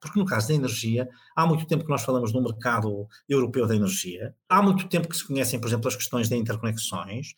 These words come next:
há muito tempo que se fala que o gás da Argélia, via Espanha, o gás da Nigéria e dos Estados Unidos, através dos portos portugueses e espanhóis, podia perfeitamente chegar à Europa e contribuir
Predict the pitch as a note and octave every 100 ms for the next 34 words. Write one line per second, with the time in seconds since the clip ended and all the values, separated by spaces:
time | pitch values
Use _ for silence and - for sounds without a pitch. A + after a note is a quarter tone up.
0 | - - - F#3 F#3 - F3+ E3 - -
1 | - A#2 C3+ D3 C#3 - - C3 C3+ C#3+
2 | D3 - - D3 C3 C#3 C#3 C#3+ - C3+
3 | C3+ C3 C3+ C3+ C#3 C#3+ B2 - B2 C#3
4 | B2+ A2+ G2+ - - A#2 C3+ A2+ - -
5 | C3 C3 A2 F#2 - - - D3 B2+ C#3
6 | C#3 C3+ C#3+ C3+ A#2+ B2 C#3 C#3 B2 -
7 | B2 A#2 A#2+ C#3 C#3+ C3 B2 A#2 C3 -
8 | - - C3+ - - - A#2+ C3+ - -
9 | A#2+ B2 C3+ A#2 G2 - - - - C#3
10 | D3+ - F3 E3 D3 D3+ - - D#3 C3
11 | D3 D#3 B2 F#2+ - B2 B2 A#2 A#2 A2
12 | A2+ G#2 - - F#3 F#3+ F#3 G#3 F#3+ D3+
13 | B2+ C3+ D3+ A#2+